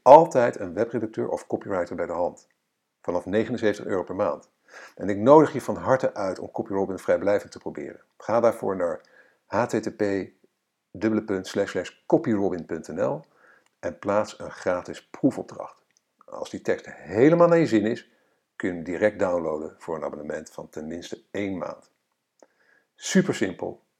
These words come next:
helemaal online. Dus ga nu naar copyrobin punt N L en meld je proefopdracht aan. Je zult er geen spijt van, eh, krijgen. En dat beloof ik je. En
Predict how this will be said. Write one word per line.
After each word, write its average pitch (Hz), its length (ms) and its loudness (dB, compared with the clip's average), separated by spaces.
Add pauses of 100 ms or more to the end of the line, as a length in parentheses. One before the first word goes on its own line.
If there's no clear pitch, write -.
(240)
helemaal 104 440 2
online. 80 440 -4 (800)
Dus - 220 -2
ga 131 160 10
nu 156 180 10
naar 165 140 10
copyrobin 92 520 4
punt 90 200 -6
N 90 120 -4
L 95 140 0
en 101 100 0
meld 113 220 2
je - 60 -14
proefopdracht - 520 -6
aan. 80 300 -4
Je 90 200 -6
zult 117 260 2
er 98 80 -4
geen 165 260 6
spijt 95 280 0
van, 76 220 -14
eh, 69 200 -12 (100)
krijgen. - 460 -8 (160)
En - 240 -20
dat 127 360 4 (340)
beloof 101 420 -2
ik - 120 -20
je. 82 160 -20 (1400)
En 107 300 -2